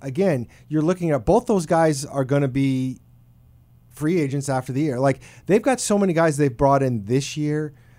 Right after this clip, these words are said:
that it's not like they've got 'em on contracts lasting beyond this year. They're, they're all guys they're gonna have to figure out what they wanna do. And the, and the one guy they do have under contract, Robbie Anderson, is getting paid twelve million dollars next year, and you're not paying Robbie Anderson twelve million dollars, so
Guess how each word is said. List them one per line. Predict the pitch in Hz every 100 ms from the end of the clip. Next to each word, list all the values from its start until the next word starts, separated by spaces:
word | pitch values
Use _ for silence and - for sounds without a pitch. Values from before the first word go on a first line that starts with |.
| -
that | 117 139 131 123
it's | - -
not | 160 185
like | 170 151
they've | 147 131
got | 131 139
'em | 139
on | 123 113
contracts | 104 120 139 139 117 -
lasting | 113 117 107 120
beyond | 107 113 110
this | 104 -
year. | 151 127
They're, | 107 113
they're | 120
all | 123 147
guys | 131 123
they're | 120
gonna | 117 120
have | 120
to | -
figure | 107 127 120
out | 113
what | 113
they | 113
wanna | 107 110
do. | 104 135 90 - -
And | 131 156
the, | 139
and | 139 143
the | 143
one | 131 170
guy | 165 147
they | 131
do | 127 208
have | 175 127
under | 120
contract, | 113 117 113 113 123 123
Robbie | 120 113 123
Anderson, | 170 147 - 123 120 - -
is | - 117
getting | 143 135
paid | 151 123
twelve | - 131
million | 120 117 110
dollars | 131 147 113
next | 113 -
year, | 117 113
and | 113
you're | 117
not | 131 131
paying | 127 120 - 127
Robbie | 120 117 104
Anderson | 117 107 -
twelve | 104 110 107
million | 104 101
dollars, | 131 120 101
so | - 107 104